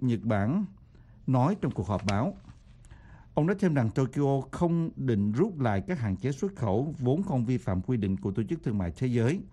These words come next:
Tuy nhiên, Hàn Quốc có vẻ như đang gây sức ép lên cả W T O lẫn Washington về vấn đề này.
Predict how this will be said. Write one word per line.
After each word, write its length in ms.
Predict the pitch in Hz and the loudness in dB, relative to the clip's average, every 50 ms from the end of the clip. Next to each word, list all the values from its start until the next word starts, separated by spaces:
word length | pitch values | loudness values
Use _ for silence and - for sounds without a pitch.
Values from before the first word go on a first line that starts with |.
| - - - - - - - | -20 -20 -20 -20 -20 -8 -2
Tuy 100 | - 143 | 0 2
nhiên, 200 | 143 156 165 156 | 4 4 4 4
Hàn 160 | 135 120 110 | 2 2 2
Quốc 120 | 95 160 175 | 0 -2 -2
có 160 | - 190 160 | 0 0 0
vẻ 140 | 104 107 107 | 2 2 2
như 160 | 123 123 120 | 2 2 2
đang 220 | 113 120 113 107 | 2 0 0 2
gây 120 | 95 117 104 | 2 0 0
sức 220 | - - - - | 0 -2 -6 -4
ép 280 | - 156 185 - - 147 | -2 -2 -2 -2 0 0
lên 160 | 131 117 110 | 0 0 0
cả 220 | - - 98 95 | 0 -2 0 0
W 320 | 107 120 117 110 113 120 107 | 0 0 0 0 0 -2 -2
T 240 | - - 120 127 131 | 0 0 0 2 2
O 340 | 135 131 117 113 - 113 | 2 0 -2 -4 -4 -2
lẫn 160 | 107 110 117 120 | -2 0 0 0
Washington 480 | 143 123 - 135 120 - 131 120 117 | -2 -2 -2 -2 -2 0 0 0 2
về 120 | 98 104 92 | 2 0 0
vấn 220 | 92 120 139 143 | 0 0 0 0
đề 80 | 110 95 | 0 0
này. 180 | 98 104 104 | 2 0 0